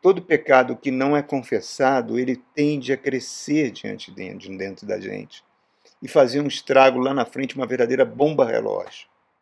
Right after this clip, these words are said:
que pode destruir relacionamentos, et cetera. Deixa eu frisar algo muito importante. A confissão, ela é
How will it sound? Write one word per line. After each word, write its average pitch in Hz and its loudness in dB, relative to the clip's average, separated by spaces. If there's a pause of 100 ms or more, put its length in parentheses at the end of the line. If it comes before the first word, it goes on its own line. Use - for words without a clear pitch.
(800)
que 123 -10
pode 123 4
destruir 120 -6
relacionamentos, 107 -6
et 107 -10
cetera. - -14 (1040)
Deixa 139 -4
eu 156 2
frisar 131 2
algo 120 4
muito 123 -4
importante. - -10 (1200)
A 123 -8
confissão, 156 0 (160)
ela 127 6
é 127 2